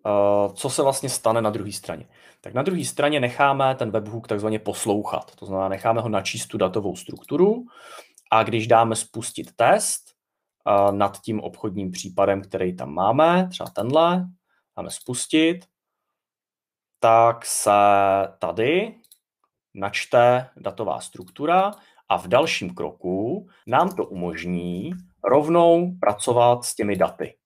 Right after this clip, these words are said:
což ukážu tím, že tady přidám tento modul, tak vlastně nám tady přišlo data, A ob-,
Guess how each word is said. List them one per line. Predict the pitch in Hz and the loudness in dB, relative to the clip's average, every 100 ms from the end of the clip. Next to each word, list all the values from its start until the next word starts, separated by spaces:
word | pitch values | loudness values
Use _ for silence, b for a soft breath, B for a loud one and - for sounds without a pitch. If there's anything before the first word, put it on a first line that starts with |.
| _ _ | _ _
což | - - - | -20 -20 -20
ukážu | _ 107 107 107 101 104 101 104 b b _ | _ -2 0 -2 -4 -6 -6 -8 b b _
tím, | - 95 | -12 -8
že | 90 90 | -8 -8
tady | 92 95 | -8 -8
přidám | 90 - 90 78 - - - _ _ - | -12 -8 -6 -6 -10 -16 -20 _ _ -20
tento | - 90 - - - 92 | -20 -16 -16 -16 -14 -6
modul, | 98 117 123 127 131 B B | -4 0 0 0 -4 B B
tak | - 90 | -8 -2
vlastně | 95 92 - 95 | 0 0 0 0
nám | 90 90 | 2 0
tady | 95 92 | -2 -2
přišlo | - 90 - - - _ _ _ - | -4 -8 -6 -8 -10 _ _ _ -2
data, | - - 175 180 190 - _ _ _ - 87 | 0 2 4 4 2 -4 _ _ _ -4 0
A | 85 67 - | 0 -2 -2
ob-, | 120 139 - | 2 2 0